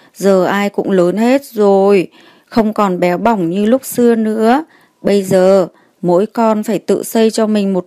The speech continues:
ngôi nhà thật vững chắc, xây thật cẩn thận, nếu không chó sói sẽ ăn thịt đấy." Ba chú heo con vâng lời, chào tạm biệt heo mẹ xong,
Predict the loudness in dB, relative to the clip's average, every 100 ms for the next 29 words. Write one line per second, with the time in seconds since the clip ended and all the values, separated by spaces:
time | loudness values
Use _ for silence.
0 | -4 0 2 2 0 0 -2 -4 -4 -6
1 | -4 -4 -2 -4 -2 0 0 -2 _ -20
2 | -20 -20 -10 0 2 2 0 -2 -2 -2
3 | -2 0 0 0 -2 -10 _ _ _ _
4 | -2 0 -2 0 2 2 0 -4 -6 -4
5 | -4 -2 -2 -2 -2 -2 0 -2 0 0
6 | 2 2 4 4 2 -4 _ _ _ _
7 | _ _ _ _ _ -4 -2 -4 -6 -4
8 | -4 -6 -6 -4 -4 -2 -2 0 0 0
9 | 0 0 0 -2 -12 -20 _ -4 -2 -2
10 | -4 -6 -2 -2 -2 -2 -2 0 -2 -2
11 | -2 0 0